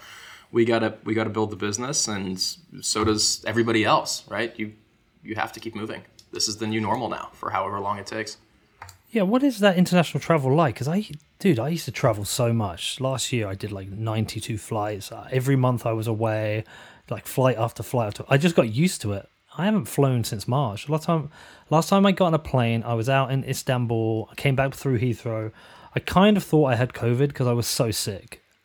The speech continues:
Speaker 2: like, the sickest I've ever been. And, uh, like, I just can't even remember. My son was as well. Uh, my bones ached. Um, and I haven't flown since. Uh, I want to. Like,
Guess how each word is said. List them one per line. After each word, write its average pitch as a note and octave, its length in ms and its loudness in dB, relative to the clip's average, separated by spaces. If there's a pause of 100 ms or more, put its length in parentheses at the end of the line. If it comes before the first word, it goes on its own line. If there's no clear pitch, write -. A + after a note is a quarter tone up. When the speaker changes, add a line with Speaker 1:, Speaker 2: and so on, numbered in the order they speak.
(120)
Speaker 2:
like, - 140 -20
the A2+ 60 -4
sickest - 460 -4
I've G#2+ 140 -4
ever G#2+ 180 -2
been. F#2+ 400 -6
And, G#2 160 -10 (320)
uh, B2 60 -14
like, B2 240 -8 (160)
I - 60 -20
just - 180 -2
can't D3 160 6
even A2+ 160 2
remember. A2+ 320 2
My G#2+ 140 -2
son C3 320 0
was A#2 140 0
as G#2+ 120 -2
well. A2 480 -4 (260)
Uh, A#2+ 100 -12
my A#2+ 120 -4
bones A#2 480 2
ached. G#2 300 -4 (500)
Um, A#2 420 -2
and D3+ 120 2
I - 20 4
haven't G#3 140 4
flown C3 260 4
since. G#2+ 560 -2
Uh, A2+ 440 -4
I - 60 4
want B2 340 6
to. C#3 280 -2 (640)
Like, B2 220 -6